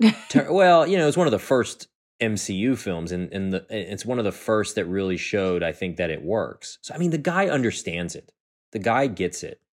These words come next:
Speaker 2: And, and, mm, ah, it's just, it's frustrating. It's so frustrating. I,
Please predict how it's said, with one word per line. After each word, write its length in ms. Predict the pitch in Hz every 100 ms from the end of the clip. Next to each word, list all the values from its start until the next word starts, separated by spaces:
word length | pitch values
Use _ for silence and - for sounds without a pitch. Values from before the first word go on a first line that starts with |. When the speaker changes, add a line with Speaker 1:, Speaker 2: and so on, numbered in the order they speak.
| _ _ _ _ -
Speaker 2:
And, 420 | 95 90 85 82
and, 440 | - 95 87 80 - _ _ -
mm, 520 | 82 82 82 82 92
ah, 300 | 82 92 - _ - _ _ _ _ _ _ _ -
it's 280 | 92 -
just, 240 | - - -
it's 140 | 117
frustrating. 680 | - - - - 78 80 78 _
It's 160 | - 107
so 160 | 113 90
frustrating. 600 | - - - 64 65 101
I, 120 | 117